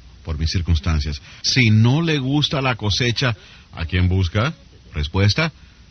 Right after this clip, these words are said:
al que la sembró. ¿Y dónde encuentra el que sembró su cosecha? Respuesta, en el espejo. Ahí es donde hay que ir cuando llegue el otoño,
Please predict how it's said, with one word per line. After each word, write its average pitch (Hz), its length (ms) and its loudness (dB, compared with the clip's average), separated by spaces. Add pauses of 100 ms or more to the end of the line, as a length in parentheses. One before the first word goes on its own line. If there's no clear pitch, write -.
(160)
al 110 160 2
que 113 100 0
la 90 100 0
sembró. 156 800 2 (1400)
¿Y 107 100 -2
dónde 190 200 4
encuentra 170 300 2
el 143 40 -4
que 147 60 2
sembró 143 260 4
su 139 140 2
cosecha? 156 400 2
Respuesta, 156 460 0
en 139 160 6
el 110 100 6
espejo. 165 880 4 (1000)
Ahí 143 440 -2
es 254 240 2
donde 220 220 4
hay 202 100 6
que 180 120 2
ir 160 140 6
cuando 151 260 2
llegue 131 220 4
el 127 80 6
otoño, 117 480 6